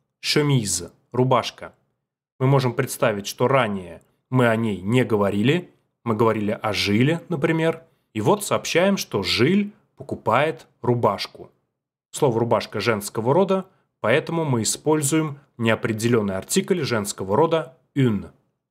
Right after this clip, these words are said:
Новая информация упоминается впервые.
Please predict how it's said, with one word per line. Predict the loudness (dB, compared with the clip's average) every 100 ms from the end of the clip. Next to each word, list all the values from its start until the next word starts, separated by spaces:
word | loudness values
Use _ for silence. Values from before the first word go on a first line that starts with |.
| _
Новая | 0 2 4 4
информация | 0 0 0 2 0 -2 -6 -8 -14 _ _ _ -6
упоминается | -2 0 0 0 2 0 0 -2 -4
впервые. | 0 0 2 2 0 -6